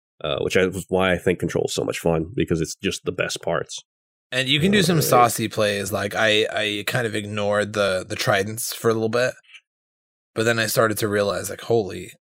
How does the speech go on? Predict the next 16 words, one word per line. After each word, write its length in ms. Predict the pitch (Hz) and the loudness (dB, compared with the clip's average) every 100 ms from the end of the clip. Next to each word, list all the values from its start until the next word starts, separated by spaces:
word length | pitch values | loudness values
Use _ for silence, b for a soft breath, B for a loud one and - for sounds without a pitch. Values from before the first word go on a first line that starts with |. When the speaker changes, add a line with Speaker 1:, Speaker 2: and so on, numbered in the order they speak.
| _ _ _ _ _ | _ _ _ _ _
Speaker 2:
like, 300 | 110 104 98 123 | -6 -4 -4 -6
we 180 | 143 131 | -8 -6
can 160 | 127 | -4
pull 100 | 101 | 0
Speaker 1:
Oh, 160 | 98 101 | 2 4
Speaker 2:
some 60 | 82 | 4
Speaker 1:
yeah, 80 | |
the 80 | 80 | 2
tridents 420 | 131 107 95 87 | 2 4 4 4
are 40 | 92 | 2
Speaker 2:
cool 120 | 85 | 4
Speaker 1:
really 160 | 90 85 | 4 4
Speaker 2:
stuff 100 | 85 | 4
Speaker 1:
good. 220 | 85 87 | 2 0
Speaker 2:
here. 200 | - - | -8 -12
Like, 360 | 95 92 95 | -8 -6 -6